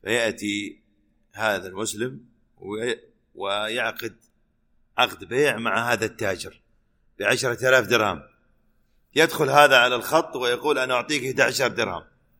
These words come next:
افسخ العقد وأنا أعطيك إحدى عشر ألف درهم."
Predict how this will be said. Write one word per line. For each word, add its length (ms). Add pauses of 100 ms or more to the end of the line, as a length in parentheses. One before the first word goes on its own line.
(280)
افسخ 340
العقد 320
وأنا 220
أعطيك 400
إحدى 200
عشر 400
ألف 120
درهم." 420